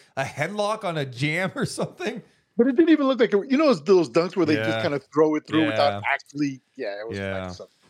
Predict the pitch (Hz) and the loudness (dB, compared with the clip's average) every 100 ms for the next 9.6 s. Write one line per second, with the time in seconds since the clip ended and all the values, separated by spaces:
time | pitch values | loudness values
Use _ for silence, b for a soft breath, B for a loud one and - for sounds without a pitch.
0 | _ 165 180 170 170 - 139 127 120 107 | _ -4 -2 -2 -6 -6 -8 -8 -8 -6
1 | 104 101 98 117 139 123 151 147 151 160 | -4 -6 -6 -8 -8 -8 -8 -6 -8 -6
2 | 156 - 143 143 131 135 123 143 - 120 | -6 -2 -2 -2 -6 -8 -6 -6 -4 -4
3 | 120 120 127 120 117 120 131 113 107 110 | -4 -4 -6 -6 -6 -6 -8 -6 -6 -6
4 | 101 107 110 117 139 B 202 240 226 269 | -8 -6 -6 -6 -10 B -4 -4 -2 -6
5 | - 240 302 220 202 208 180 143 131 208 | -6 -6 -4 -2 -4 0 0 0 -2 -4
6 | 139 202 202 190 196 170 196 180 165 127 | -4 -2 -2 0 0 -2 -4 -4 -4 -6
7 | 107 B B B 175 180 175 - 202 226 | -6 B B B -2 -2 -4 -8 -6 -4
8 | 339 320 285 202 - 180 180 156 127 147 | -4 -4 -6 -8 -6 -6 -6 -10 -8 -6
9 | 151 131 104 92 80 - | -6 -6 -6 -8 -10 -18